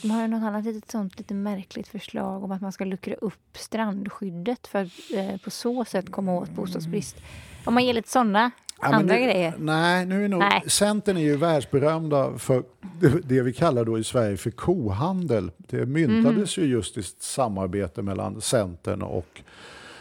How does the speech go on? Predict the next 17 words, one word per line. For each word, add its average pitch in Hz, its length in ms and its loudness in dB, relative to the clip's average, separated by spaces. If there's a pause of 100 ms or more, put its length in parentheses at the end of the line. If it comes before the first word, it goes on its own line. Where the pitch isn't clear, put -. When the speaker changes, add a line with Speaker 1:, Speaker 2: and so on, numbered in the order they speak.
Speaker 2:
S. - 540 0
Eh, 101 500 2 (640)
men 135 480 2
jag, - 160 0
jag 156 180 6
tror 175 180 2
i 180 140 4
just 180 280 4
det 151 100 6
här 131 240 6
fallet 101 440 2
är 110 180 4
det 104 80 0
nog 95 260 0
rätt 98 160 2
kört. 104 460 2 (360)
Centern 135 760 2